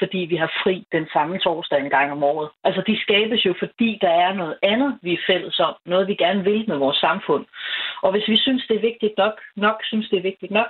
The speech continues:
så kan man sige, jamen, så vælger man måske at holde fri på grundlovsdag, fordi vi gerne vil fejre demokratiet, fordi det er den vigtigste fællesværdi,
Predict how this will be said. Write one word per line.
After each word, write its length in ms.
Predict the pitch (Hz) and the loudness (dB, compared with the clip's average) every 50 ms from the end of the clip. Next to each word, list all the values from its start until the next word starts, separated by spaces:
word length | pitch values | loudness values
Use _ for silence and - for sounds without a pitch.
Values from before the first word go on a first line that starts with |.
| - | -4
så 60 | - 226 | -8 -6
kan 100 | - 233 | -2 -2
man 160 | 208 175 165 165 - | -2 -2 -4 -4 -2
sige, 200 | - 180 175 180 | -2 0 0 2
jamen, 200 | 175 165 151 170 | 0 0 0 0
så 140 | - 254 254 254 226 185 165 180 | 0 2 2 4 2 2 2 2
vælger 220 | 196 208 233 240 220 185 | 2 4 4 2 2 0
man 100 | 156 151 | -4 -6
måske 280 | 165 175 - - - 214 202 | -6 -6 -4 -2 0 0 0
at 100 | 185 190 190 | 0 0 0
holde 160 | 170 165 165 - - | 0 -2 -2 -2 -2
fri 240 | 208 202 175 175 _ _ - | -2 -2 -4 -8 _ _ -4
på 60 | 202 | -2
grundlovsdag, 680 | - 165 180 180 190 185 175 - - 135 - - - - | 0 0 2 2 0 0 -2 -2 -2 -2 -2 -4 -6 -6
fordi 140 | - 175 185 | -4 -2 0
vi 140 | 180 165 160 - 180 | 0 0 2 2 2
gerne 160 | 165 165 180 | 2 2 0
vil 180 | 185 180 - - | -2 -4 0 0
fejre 220 | 165 160 180 196 190 | 2 2 2 0 0
demokratiet, 720 | - 160 151 156 151 - 165 156 - - 240 240 247 233 185 - | -2 -2 -2 -2 -2 -2 -2 -2 0 0 2 2 2 0 0 0
fordi 260 | 196 180 190 180 - | -2 -2 -2 -4 -2
det 60 | - | -2
er 120 | 185 180 175 | -2 -2 -2
den 100 | 160 151 | -2 -2
vigtigste 400 | 190 - - - 175 - - 156 - - | -2 -2 -4 -6 -8 -8 -8 -6 -4 0
fællesværdi, 640 | 214 214 214 226 208 - - 175 170 - - 170 | 0 0 2 0 -2 -2 -2 -2 -2 -2 -4 -8